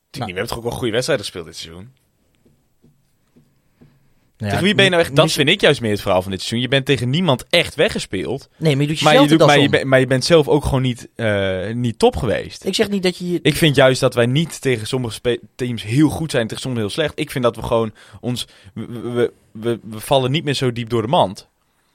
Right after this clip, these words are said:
Speaker 2: Als, als dat we ook wel
Speaker 1: Nou.
Speaker 2: seizoen hebben gehad. Dat we het seizoen dat iedereen het had over de hoge pieken en de diepe dalen. Volgens mij was dat ons eerste of ons tweede podcastseizoen.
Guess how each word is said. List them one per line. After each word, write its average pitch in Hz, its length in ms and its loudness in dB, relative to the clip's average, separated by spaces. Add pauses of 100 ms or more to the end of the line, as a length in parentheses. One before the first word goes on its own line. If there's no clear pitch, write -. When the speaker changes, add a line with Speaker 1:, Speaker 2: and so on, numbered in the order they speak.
(1160)
Speaker 2:
Als, 110 240 -2
als 113 160 0
dat 110 160 0
we 110 60 -2
ook 120 120 2
wel 120 100 4
Speaker 1:
Nou. 131 140 2
Speaker 2:
seizoen 123 200 -2
hebben 101 200 2
gehad. 104 220 0
Dat 120 140 -2
we 104 320 0 (160)
het 110 140 -4
seizoen 113 200 -4
dat 113 120 2
iedereen 117 220 -2
het 110 100 -6
had 107 140 -4
over 104 160 -4
de 101 60 0
hoge 110 280 0
pieken 120 300 -8
en 101 60 -4
de 98 60 -6
diepe 104 220 -10
dalen. 113 260 2 (100)
Volgens 107 100 -12
mij 110 100 -4
was 104 100 -6
dat 107 100 -8
ons 104 80 -10
eerste 101 260 -6
of 95 60 -10
ons 98 100 -12
tweede 104 200 -2
podcastseizoen. 101 760 -4